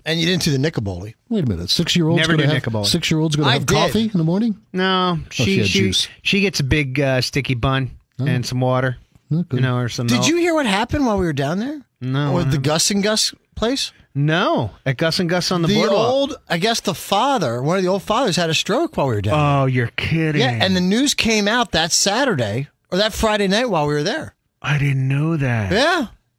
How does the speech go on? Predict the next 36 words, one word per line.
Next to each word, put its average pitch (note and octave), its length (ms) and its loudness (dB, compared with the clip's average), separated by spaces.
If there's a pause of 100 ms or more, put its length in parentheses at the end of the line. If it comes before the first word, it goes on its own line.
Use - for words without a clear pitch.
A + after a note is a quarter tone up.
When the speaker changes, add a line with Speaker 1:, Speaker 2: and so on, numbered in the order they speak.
(280)
Speaker 3:
G-, D#3 60 -2
uh, C#3+ 240 -2 (240)
my C#3+ 180 0
son, E3+ 400 0 (340)
uh, C3 40 -20 (240)
for A#2+ 320 -4
people B2+ 380 -4
that A#2 80 0
follow A2+ 220 0
the A2 60 -2
show B2 460 0
and, A2+ 260 -6
and A#2+ 160 -2
know A#2+ 160 0
me, C3 260 0
know A#2 160 0
that A2 120 -4
my A#2 180 -2
son's D3+ 380 -2
name A2+ 240 -2
is G2+ 100 -8
Gus. G#2 400 -8
Speaker 1:
Yeah. F#3 300 -2 (320)
Speaker 3:
And B2 180 -2
when B2+ 120 0
he C3 60 0
was A#2+ 120 -2
a C3 60 0
little C3 240 0
kid, D#3+ 380 -2
maybe B2 300 -2
Stella's C#3+ 420 -2
age, A#2+ 260 -2
five A#2+ 280 -2
or A#2 60 -4
six, - 440 -4